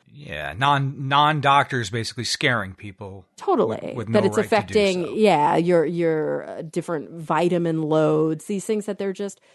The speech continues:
Speaker 2: making up, or they're pulling, they're cherry picking from poorly controlled studies or from debunked studies,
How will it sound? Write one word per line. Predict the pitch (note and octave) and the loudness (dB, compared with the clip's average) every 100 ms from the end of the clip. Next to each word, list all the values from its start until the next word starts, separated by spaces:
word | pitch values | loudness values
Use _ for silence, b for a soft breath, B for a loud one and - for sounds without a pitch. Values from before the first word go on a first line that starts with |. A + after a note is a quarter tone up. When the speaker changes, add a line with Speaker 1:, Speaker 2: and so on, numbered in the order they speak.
| b b | b b
Speaker 2:
making | E3+ E3+ G#3+ C4+ C4 | 2 6 6 4 0
up, | E3 E3 E3+ - | 4 4 2 -2
or | C4 D#4 A3+ F#3 | 0 4 4 4
they're | A3 | -2
pulling, | F#3 - A#3+ A#3+ F#3 D#3+ | -4 -4 0 2 2 2
they're | E3 F3+ | -2 -4
cherry | - - A3 A#3 B3+ | -6 -2 0 2 0
picking | - E3 E3 D3 D#3 B B | 0 0 2 0 -2 B B
from | _ G#3+ F#3 | _ 0 0
poorly | - - F#3+ G#3+ A3 | -4 -2 2 2 2
controlled | G#3 G3 - D#3+ D#3+ E3 | 2 0 2 2 2 -2
studies | - - C#3 C3 D3 D3 D3+ | -6 -4 -4 -4 -6 -6 -6
or | - F3 E3 | -4 -2 -2
from | F3+ E3 | -2 -4
debunked | D#3+ F3 F3+ D3+ C#3+ D#3+ | -4 -4 -2 -2 -4 -8
studies, | - - - D3 - D#3+ D3+ D3+ | -12 -10 -8 -6 -6 -6 -6 -8